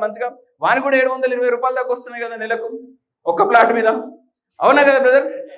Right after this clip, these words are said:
So నేను ఏమంటున్నా అంటే టీమ్స్ పెంచే ప్రయత్నం చేయండి. ఏం చేయాలన్నా మీరు? ఆ, మంచి ఆపర్చునిటీ వచ్చింది, దాన్ని కైవసం చేసుకో. పదహారు టీంల పైన పెట్టే ప్రయత్నం చెయ్యి. ఒక్కొక్క టీం నుంచి కనుక కనీసం ఒక్కొక్క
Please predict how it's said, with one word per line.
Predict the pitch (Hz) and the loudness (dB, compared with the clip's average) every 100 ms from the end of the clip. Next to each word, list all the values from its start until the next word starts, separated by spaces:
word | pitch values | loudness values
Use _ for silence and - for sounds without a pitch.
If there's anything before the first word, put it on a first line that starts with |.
| - _ | -20 _
So | 294 302 | 0 0
నేను | 269 262 | 0 2
ఏమంటున్నా | 320 320 320 277 | 2 2 0 -2
అంటే | 220 254 311 - - - - | 4 4 4 -2 -14 -20 -6
టీమ్స్ | 320 349 320 320 | -2 -2 -2 -2
పెంచే | 294 285 277 | -2 -2 0
ప్రయత్నం | 247 226 233 220 | -2 -2 -6 -2
చేయండి. | 202 196 190 202 196 - - - - 202 | 0 0 0 2 2 2 0 -8 -2 0
ఏం | 247 | 2
చేయాలన్నా | 247 254 254 254 | 2 0 -2 0
మీరు? | 269 330 - - - - - - - 160 | 2 0 -2 -12 -18 -16 -16 -16 -12 -8
ఆ, | 175 175 151 131 107 98 - - - 196 | -6 -4 -6 -6 -10 -12 -12 -10 -2 -2
మంచి | 285 320 269 | 0 4 4
ఆపర్చునిటీ | - 269 262 262 240 | 4 0 -2 -4 -4
వచ్చింది, | 233 220 208 | -4 -8 -2
దాన్ని | 190 165 160 | -2 -2 -2
కైవసం | 185 226 220 220 | 0 0 -2 -4
చేసుకో. | 196 196 196 175 - | -6 -6 -4 -2 0
పదహారు | 170 202 208 190 202 | 0 2 2 0 -4
టీంల | 269 269 262 | -2 0 -2
పైన | 233 214 | -2 -4
పెట్టే | 208 208 185 | -4 -4 -2
ప్రయత్నం | 180 180 170 | -4 -6 -8
చెయ్యి. | 165 156 - - - 165 | -4 -4 -6 -12 -12 -12
ఒక్కొక్క | - 302 285 262 | 2 4 4 4
టీం | 254 240 | 2 -2
నుంచి | 233 226 | -4 -4
కనుక | 208 214 190 | 0 0 2
కనీసం | 196 262 - - - - _ _ - | 0 0 0 -4 -6 -16 _ _ -8
ఒక్కొక్క | 156 285 285 | 0 2 4